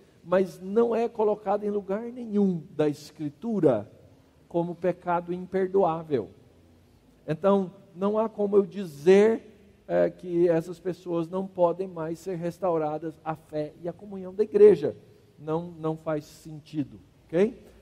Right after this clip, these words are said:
Seria, ah, dizer que existe mais um pecado imperdoável, tá? Então, é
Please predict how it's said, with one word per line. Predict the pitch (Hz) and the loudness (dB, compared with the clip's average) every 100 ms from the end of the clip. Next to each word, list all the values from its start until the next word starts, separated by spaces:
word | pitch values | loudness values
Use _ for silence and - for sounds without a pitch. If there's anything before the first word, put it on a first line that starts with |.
| _ | _
Seria, | - 135 147 151 - - - - | -4 0 2 0 -2 -18 -16 -6
ah, | 131 131 131 | -2 -2 -4
dizer | 131 151 135 156 | -4 -6 0 0
que | 160 | 0
existe | 185 156 156 165 | -4 -2 -2 -2
mais | 147 143 139 | -4 -4 -6
um | 156 | -6
pecado | 156 139 135 147 | -6 -4 -6 -8
imperdoável, | 151 151 139 131 98 - - _ _ | -8 -6 -2 -4 -4 -10 -20 _ _
tá? | - 160 262 - - - | -4 -4 -4 -12 -20 -6
Então, | 147 151 147 - _ | -4 -2 -6 -20 _
é | 139 135 | -6 -4